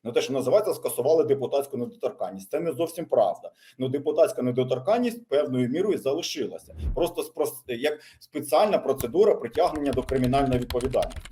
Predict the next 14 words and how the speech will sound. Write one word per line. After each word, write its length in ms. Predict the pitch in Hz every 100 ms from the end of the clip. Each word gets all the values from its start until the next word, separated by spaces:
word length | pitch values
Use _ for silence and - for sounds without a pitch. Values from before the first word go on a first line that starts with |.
| - - - - _ -
Тобто 200 | 113 127
спеціальна 460 | 156 151 175 170
процедура 580 | 156 147 - 143 143 120
залишилася, 680 | 110 123 208 226 214 208 160
просто, 520 | 139 170 - 151 147
е, 640 | 120 117 113 113 113 113 113
спростилася. 680 | 113 165 170 147 110 85 - - - _ _ - - _ _
Ну, 200 | 269 302
і, 300 | 277 190 208
відповідно, 880 | 196 208 220 233 277 240 247 233 196 143 147 147 131 131 127 117 113 113 110 110
е, 60 |
треба 260 | - 240 214
відвідувати 580 | 151 131 185 175 170 156
засідання. 800 | 123 127 - 107 95 92 92